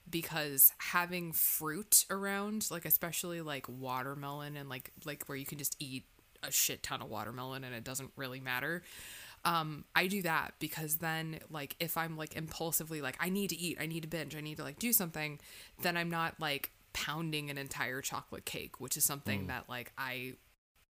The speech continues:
Speaker 1: will do if I'm not treating myself kindly.
Speaker 2: Mm.
Speaker 1: And so keeping, like, healthy alternatives around the house is, like, it's challenging because then you have to remember, like, go to the grocery store and get fresh fruit, and, like, then it's a whole fucking thing. But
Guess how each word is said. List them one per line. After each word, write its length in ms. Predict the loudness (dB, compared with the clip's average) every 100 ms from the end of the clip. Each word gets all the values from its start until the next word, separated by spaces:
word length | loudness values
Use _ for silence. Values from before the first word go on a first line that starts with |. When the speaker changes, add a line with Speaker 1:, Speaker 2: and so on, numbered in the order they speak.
| _ -14 -6
Speaker 1:
will 160 | -4 -4
do 500 | -2 -2 -2 -6 -10 -18 -18 -6
if 180 | -4
I'm 160 | -2 -2
not 260 | -2 -2 -6 0
treating 280 | 2 2 -2
myself 300 | -2 -2 -4
kindly. 560 | -2 -2 -2 -4 -4 -6 -10 -16 -6 0
Speaker 2:
Mm. 100 | 0
Speaker 1:
And 160 | 8
so 560 | 10 10 4 -2 -6 -10 -20 -2
keeping, 760 | 0 2 0 0 2 0 -4 -8 -16 -18 -6
like, 260 | -2 -2 -4 -16 -4
healthy 460 | 0 0 -2 -2 -2
alternatives 680 | -2 -4 -4 -4 -4 -4 -2
around 240 | -2 -2
the 80 | -2
house 500 | -2 -2 8 8 8
is, 180 | 4 2
like, 200 | 2 -2
it's 180 | 2 4
challenging 480 | 6 4 4 2 -2
because 200 | -2 -2
then 80 | 0
you 80 | -2
have 80 | -4
to 80 |
remember, 260 | -4 -4 -4
like, 140 | -6 -4
go 100 | -4
to 40 |
the 80 | -2
grocery 280 | 0 0 2
store 180 | 0 0
and 80 | -6
get 160 | -6
fresh 200 | -2 0
fruit, 240 | 0 -2 -4
and, 40 | -6
like, 140 | -8
then 100 | -10
it's 120 | -8
a 60 | -6
whole 180 | -6 -4
fucking 260 | -4 -2
thing. 240 | 0 -2 -2 -14 -14 -14 -14 -14 -14 -16 -6
But 340 | 2 4 2